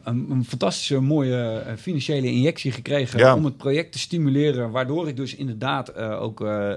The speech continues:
Speaker 1: trainers kan opleiden.
Speaker 2: Ja.
Speaker 1: En, eh, tegen, eh, korting een aantal scholen het heb kunnen aanbieden.
Speaker 2: Mhm.
Speaker 1: Ja, dat is echt fantastisch om, eh, om, om zo'n jumpstart te krijgen.
Speaker 2: En, en in wat voor een, eh, ehm,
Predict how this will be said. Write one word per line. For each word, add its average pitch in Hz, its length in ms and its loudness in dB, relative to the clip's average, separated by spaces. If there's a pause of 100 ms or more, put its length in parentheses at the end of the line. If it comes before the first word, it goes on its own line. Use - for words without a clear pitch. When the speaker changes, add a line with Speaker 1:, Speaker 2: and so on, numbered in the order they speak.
(200)
Speaker 1:
trainers 139 320 -2
kan 165 140 -6
opleiden. 131 580 -6
Speaker 2:
Ja. 98 200 -2 (480)
Speaker 1:
En, 113 360 -2
eh, 104 520 -4
tegen, 110 600 -4
eh, 110 80 -6 (100)
korting 107 420 -6
een 104 120 -6
aantal 104 220 -8
scholen 104 260 -6
het 104 100 -8
heb 113 140 -8
kunnen 110 260 -4
aanbieden. 143 600 -2
Speaker 2:
Mhm. 92 200 -4 (220)
Speaker 1:
Ja, 98 200 -16
dat 117 80 -10
is 120 80 -8
echt 127 140 -10
fantastisch 127 640 -6
om, 117 320 -2
eh, 120 200 -4 (420)
om, 131 180 -4
om 120 180 -2
zo'n 135 520 2
jumpstart 123 500 0
te - 60 -20
krijgen. 98 380 -8
Speaker 2:
En, - 120 -10
en 147 100 -4
in 147 120 0
wat 151 140 0
voor 151 160 -2
een, 127 120 0
eh, 110 420 4
ehm, 92 240 -2